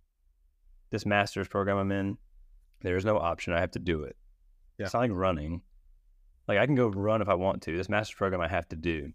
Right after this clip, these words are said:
Speaker 2: Yeah.
Speaker 1: If I lose my job tomorrow, I have to go find another one. There's, there's, it, that's a non-negotiable. I have to go find another job. Um, but, like, running, it,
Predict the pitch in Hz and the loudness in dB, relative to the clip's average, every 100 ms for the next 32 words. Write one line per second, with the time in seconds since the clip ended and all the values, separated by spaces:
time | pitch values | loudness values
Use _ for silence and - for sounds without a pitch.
0 | - - 92 - 92 95 107 110 107 95 | -14 -10 -10 -8 -2 2 2 2 2 4
1 | 98 95 95 98 95 90 82 85 90 95 | 4 2 0 -4 0 0 2 0 0 -2
2 | 98 92 85 87 82 76 76 80 82 - | 0 0 0 0 -2 -4 -6 -6 -8 -14
3 | - - 90 - - 135 107 190 - - | -8 -4 -4 -6 -8 -4 -4 -4 -10 -20
4 | - 104 104 101 101 98 92 92 - 82 | -8 -6 0 0 0 0 -2 -2 -2 -4
5 | 107 101 - 98 95 92 - 107 98 101 | -2 -4 -4 -4 -4 -4 0 0 0 -2
6 | 87 101 95 69 - _ _ - - - | -2 0 0 0 -8 _ _ -20 -18 -8
7 | 92 76 113 - _ _ - 98 104 101 | -8 -8 -14 -18 _ _ -4 0 0 0
8 | 120 143 - 120 | 0 0 -2 -8